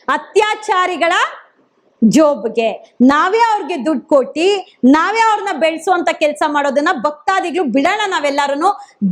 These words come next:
ದೇವ್ರಿಗೆ ಪ್ರಾರ್ಥನೆ ಮಾಡೋಣ. ಸೌಜನ್ಯಳ ಅತ್ಯಾಚಾರ ಕೊಲೆ ಪ್ರಕರಣಕ್ಕೆ ಯಾರು ನರ್ಲಿ, ನರ್ಲಿ, ನರ್ಲಿ ಒಳಗೇನೆ ಅನುಭವಿಸ್ತಾ ಇದಾರೆ, ಅವ್ರು ಆದಷ್ಟು ಬೇಗ ಹೊರಗಡೆ ಬರ್ಲಿ.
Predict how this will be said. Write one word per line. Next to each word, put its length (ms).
ದೇವ್ರಿಗೆ 500
ಪ್ರಾರ್ಥನೆ 460
ಮಾಡೋಣ. 340
ಸೌಜನ್ಯಳ 800
ಅತ್ಯಾಚಾರ 560
ಕೊಲೆ 200
ಪ್ರಕರಣಕ್ಕೆ 580
ಯಾರು 360
ನರ್ಲಿ, 380
ನರ್ಲಿ, 340
ನರ್ಲಿ 300
ಒಳಗೇನೆ 480
ಅನುಭವಿಸ್ತಾ 800
ಇದಾರೆ, 500
ಅವ್ರು 140
ಆದಷ್ಟು 640
ಬೇಗ 260
ಹೊರಗಡೆ 440
ಬರ್ಲಿ. 420